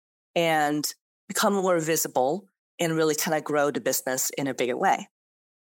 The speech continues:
But those are all great things. They're not that those are bad things at all.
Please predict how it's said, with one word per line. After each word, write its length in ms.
But 120
those 260
are 100
all 140
great 400
things. 480
They're 100
not 280
that 100
those 240
are 20
bad 440
things 520
at 80
all. 400